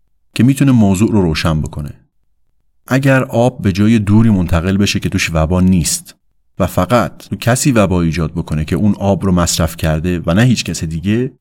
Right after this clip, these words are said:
دیگه این جای تردید نمیذاره که عامل وبا توی اون آبه.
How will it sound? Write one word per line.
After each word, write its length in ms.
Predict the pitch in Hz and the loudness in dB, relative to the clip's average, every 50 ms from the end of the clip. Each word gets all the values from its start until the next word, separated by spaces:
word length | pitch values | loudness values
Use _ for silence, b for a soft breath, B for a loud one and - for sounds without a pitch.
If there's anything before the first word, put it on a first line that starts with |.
| _ _ _ _ _ _ _ | _ _ _ _ _ _ _
دیگه 200 | 123 123 127 151 | -2 0 2 2
این 80 | 147 143 | 2 2
جای 200 | 127 131 127 123 | 4 2 2 2
تردید 420 | - - 90 90 87 87 98 95 | 0 -2 -2 -2 -2 -2 0 0
نمیذاره 420 | 104 98 85 78 71 80 73 76 71 | 0 0 0 -2 -2 -4 -6 -6 -8
که 140 | - 78 | -8 -10
عامل 440 | - - 90 90 87 87 90 87 87 82 | -6 -2 0 0 0 0 0 0 0 0
وبا 240 | 87 85 101 131 139 | 0 2 2 0 2
توی 160 | - 135 120 | 2 2 2
اون 180 | 113 101 92 - | 4 2 0 0
آبه. 380 | 73 67 60 - 65 - - | -2 -4 -6 -6 -10 -12 -16